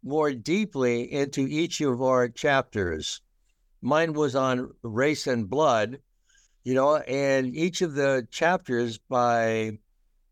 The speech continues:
uh, Magnus Ottmar, Michael, uh, and the others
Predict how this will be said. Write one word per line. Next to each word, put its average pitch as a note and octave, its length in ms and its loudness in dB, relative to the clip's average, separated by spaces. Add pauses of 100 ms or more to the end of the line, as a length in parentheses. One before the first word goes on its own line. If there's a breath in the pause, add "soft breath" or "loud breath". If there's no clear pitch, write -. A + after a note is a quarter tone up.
(120)
uh, A#2+ 340 2
Magnus C3+ 640 2
Ottmar, B2 680 2
Michael, B2 800 0 (560)
uh, A#2 280 4
and C3+ 420 2
the A#2 160 0
others B2+ 500 2